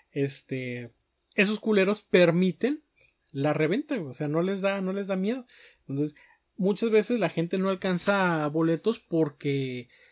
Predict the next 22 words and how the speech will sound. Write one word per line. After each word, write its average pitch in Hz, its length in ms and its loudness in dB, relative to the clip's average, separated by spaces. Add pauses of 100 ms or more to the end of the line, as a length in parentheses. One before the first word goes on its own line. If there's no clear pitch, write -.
(220)
este, - 420 -20 (680)
eh, 214 160 -6
eh, 196 80 -10 (320)
pasa 220 280 4
eso, 214 240 0
güey. 135 120 -6 (320)
Y 190 80 -6
te 208 100 -2
digo, 214 260 2
y 208 60 0
me 190 140 2
pasó 185 280 -2
a 208 40 2
mí, 214 260 2 (200)
digo, 180 260 -2
sí, - 140 -6 (240)
es, 226 340 -2
es 226 140 4
súper 247 440 2
conocido 180 520 2
eso, 170 200 -4
güey. 117 120 -12